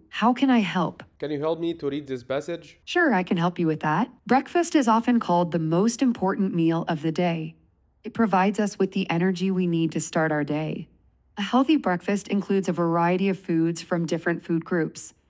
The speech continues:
Speaker 1: Some common breakfast foods are cereal, toast,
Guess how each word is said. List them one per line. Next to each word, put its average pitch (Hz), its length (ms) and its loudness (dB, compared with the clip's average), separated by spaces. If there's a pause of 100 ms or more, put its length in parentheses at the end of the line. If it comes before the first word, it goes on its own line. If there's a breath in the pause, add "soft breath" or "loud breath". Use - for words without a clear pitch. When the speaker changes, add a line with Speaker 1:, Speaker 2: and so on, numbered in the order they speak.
(300)
Speaker 1:
Some 269 260 4
common 220 340 2
breakfast 165 400 -2
foods 175 340 2
are 147 160 -4
cereal, 185 720 0 (100)
toast, 165 540 -2